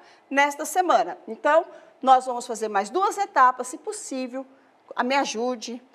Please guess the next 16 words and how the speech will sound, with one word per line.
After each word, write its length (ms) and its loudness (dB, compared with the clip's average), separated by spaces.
amplie 460 -2
esse 160 -6
conhecimento 480 -4
dos 100 -12
alunos 640 -6
e 100 -6
não 200 2
deixe 360 2
de 120 -14
fazer 420 -2
a 80 6
revisão, 800 0
que 120 2
é 100 4
um, 140 -4
a 80 6